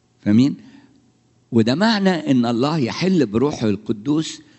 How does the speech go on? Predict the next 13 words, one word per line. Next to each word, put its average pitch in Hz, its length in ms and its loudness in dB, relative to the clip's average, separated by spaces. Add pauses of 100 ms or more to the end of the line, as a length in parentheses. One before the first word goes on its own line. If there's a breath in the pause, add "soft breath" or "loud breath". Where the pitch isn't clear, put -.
(140 soft breath)
في 113 420 -2 (280)
كل 233 500 0
إنسان 127 760 -2
يقبله. 95 580 -2 (520 soft breath)
كل 240 200 4
واحد 180 280 -2
يتعمد، 151 500 -2 (180)
كل 107 160 -8
واحد 120 340 -6 (540 soft breath)
ي-، - 80 -4
ي-، 113 600 -4
يقبل 113 560 -4 (580)
الميرون 110 880 2